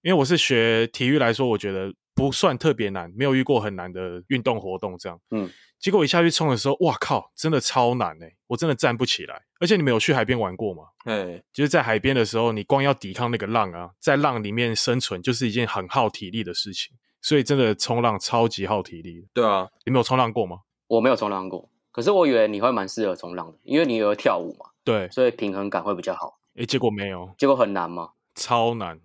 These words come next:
Speaker 2: 没有加分的哦？
Speaker 1: 没有，我连趴在上面都是一件很困难的事情，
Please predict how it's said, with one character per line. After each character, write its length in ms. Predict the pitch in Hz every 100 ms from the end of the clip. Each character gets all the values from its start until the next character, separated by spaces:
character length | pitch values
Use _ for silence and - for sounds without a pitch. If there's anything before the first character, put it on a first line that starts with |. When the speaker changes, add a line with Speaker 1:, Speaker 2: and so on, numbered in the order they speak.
| _ -
Speaker 2:
没 80 |
有 80 | 151
加 160 | 117 107
分 180 | 104 101
的 80 |
哦？ 100 | 85 - _
Speaker 1:
没 120 | - 120
有， 240 | 110 98
我 160 | 113 123
连 120 | 143
趴 180 | 151 165
在 120 | 160
上 200 | 147 139
面 100 | 131
都 160 | 123 120
是 140 | 131
一 60 | 107
件 280 | 120 104 104 -
很 180 | 113 95
困 160 | 131
难 120 | 104
的 80 | 92
事 180 | - 101
情， 160 | -